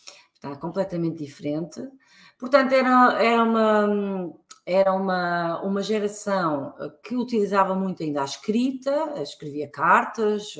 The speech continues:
para comunicar, não é? Havia muito face a face, a comunicação face a face, era preferencial,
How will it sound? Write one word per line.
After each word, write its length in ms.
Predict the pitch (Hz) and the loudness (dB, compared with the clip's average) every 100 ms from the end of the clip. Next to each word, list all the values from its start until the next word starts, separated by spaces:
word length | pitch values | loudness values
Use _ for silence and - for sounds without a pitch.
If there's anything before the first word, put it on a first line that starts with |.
| 143 - | -14 -8
para 500 | 143 143 143 147 - _ - | -8 -6 -6 -6 -8 _ -12
comunicar, 800 | 170 156 151 143 156 208 285 269 - - - _ | -8 -6 -8 -4 2 2 2 -8 -16 -20 -20 _
não 100 | 170 | -4
é? 220 | 160 180 196 | 0 0 0
Havia 360 | - 214 254 | -2 0 2
muito 420 | 233 233 220 196 160 | 4 4 2 -2 -4
face 340 | - 247 247 | -2 -2 -2
a 40 | |
face, 420 | 208 - 165 - 208 | -4 0 0 0 -6
a 40 | |
comunicação 600 | - 185 170 175 175 156 | -10 -10 -10 -10 -8 -10
face 320 | - 135 127 | -8 -10 -10
a 40 | 127 | -14
face, 360 | - 156 196 | -6 -4 -4
era 160 | 156 151 | -6 -8
preferencial, 1160 | - 185 208 208 156 156 - - 147 165 - | -8 -4 -4 -4 -10 -10 -8 -6 -2 -2 -4